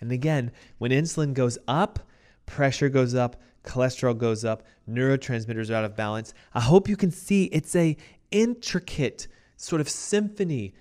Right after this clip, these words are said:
and it's not just gonna be solved by taking whatever medication they give to you. Can you control diabetes if you've been diagnosed with it? Yes. We have to stop looking at it as the disease,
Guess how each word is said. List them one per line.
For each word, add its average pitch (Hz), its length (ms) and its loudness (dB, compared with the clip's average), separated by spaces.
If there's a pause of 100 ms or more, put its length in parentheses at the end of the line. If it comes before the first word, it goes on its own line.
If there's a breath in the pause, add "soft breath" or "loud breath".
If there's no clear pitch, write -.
(500 soft breath)
and 160 120 -4
it's 170 220 -6
not 180 320 -2
just 170 180 -10
gonna 165 160 -6
be 156 120 -2
solved 147 440 -6
by 131 120 -8
taking 123 520 -6 (300)
whatever 127 340 4
medication 117 560 -8
they 101 100 -10
give 104 240 -6
to - 120 -12
you. 87 140 -12 (300)
Can 165 360 2
you 190 160 -2
control 147 880 0 (200 loud breath)
diabetes 135 840 0 (100)
if 113 120 -8
you've 127 120 -2
been 123 100 -2
diagnosed 107 500 -4
with 90 220 -10
it? - 160 -16 (260 soft breath)
Yes. 110 800 -4 (320 soft breath)
We 117 100 -4
have 127 100 -4
to 131 80 -4
stop - 480 -2
looking 170 340 -4
at 131 160 0
it 131 180 -4
as 113 440 -6
the 120 260 -2
disease, 123 920 -2